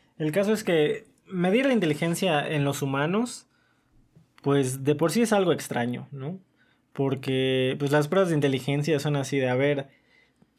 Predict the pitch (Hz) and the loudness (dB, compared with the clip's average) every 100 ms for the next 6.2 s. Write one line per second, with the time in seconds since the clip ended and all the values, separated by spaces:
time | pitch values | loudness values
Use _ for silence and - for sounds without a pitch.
0 | - 151 165 170 160 151 151 135 135 135 | -2 0 2 2 0 0 0 2 2 0
1 | 127 - 135 131 131 127 131 127 123 120 | -2 -2 -2 -2 -2 -2 0 0 -2 -2
2 | 139 160 131 127 - _ _ - 170 160 | -4 -4 -8 -10 -16 _ _ -18 -10 -6
3 | 135 127 131 151 151 143 135 147 170 135 | -6 -6 -4 0 2 2 -2 -2 -2 -2
4 | 147 175 123 127 139 135 135 127 135 127 | 0 -2 -2 -4 -2 -2 -2 -4 -4 -4
5 | 120 135 143 143 127 127 123 123 123 123 | -4 -4 -4 -4 -4 -4 -4 -6 -6 -8
6 | 131 - | -12 -18